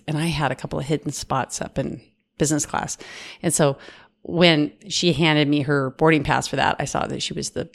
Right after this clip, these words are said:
buddy pass. So I just, or not the buddy pass, she was the non-rev. So I threw her, her luggage up in front.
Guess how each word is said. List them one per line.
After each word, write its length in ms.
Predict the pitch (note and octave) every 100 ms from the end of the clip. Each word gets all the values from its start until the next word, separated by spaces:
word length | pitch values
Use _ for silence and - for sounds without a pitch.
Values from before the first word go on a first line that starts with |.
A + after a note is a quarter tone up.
| -
buddy 160 | C#3
pass. 320 | C#3 - -
So 340 | - C#3 C3+ - - _ -
I 80 |
just, 320 | D3 C#3 - -
or 40 | F#3
not 200 | F3 D3
the 40 |
buddy 140 | C3
pass, 200 | - A#2
she 100 | -
was 100 | D3+
the 60 | -
non-rev. 360 | C3 B2+ A#2 -
So 120 | C3+
I 20 |
threw 180 | - D3
her, 220 | C3+ - - -
her 160 | C#3+
luggage 300 | C3 C3+ -
up 120 | -
in 120 | - D3+
front. 260 | - B2+